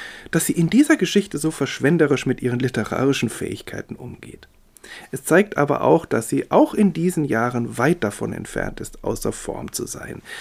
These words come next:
familiäre Krise hin oder her. Und schließlich hat mich diese Geschichte sehr neugierig gemacht auf das, was noch kommen mag. Sowohl auf die letzte Geschichte der ersten Miss Marple Miniserie,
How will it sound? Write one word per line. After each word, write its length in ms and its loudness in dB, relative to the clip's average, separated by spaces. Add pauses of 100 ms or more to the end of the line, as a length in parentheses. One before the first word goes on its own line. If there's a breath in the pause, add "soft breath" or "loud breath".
(140 loud breath)
familiäre 640 2
Krise 340 -6
hin 260 -6
oder 160 -8
her. 320 -10 (580 soft breath)
Und 100 -2
schließlich 300 4
hat 120 0
mich 140 0
diese 240 -4
Geschichte 460 -4
sehr 200 4
neugierig 720 2
gemacht 400 -2
auf 160 -10
das, 320 0
was 180 -4
noch 220 -8
kommen 320 -2
mag. 400 -10 (540 loud breath)
Sowohl 400 8
auf 300 2
die 300 -10 (300 loud breath)
letzte 680 4
Geschichte 920 0
der 440 0
ersten 440 0
Miss 240 -2
Marple 420 2
Miniserie, 840 2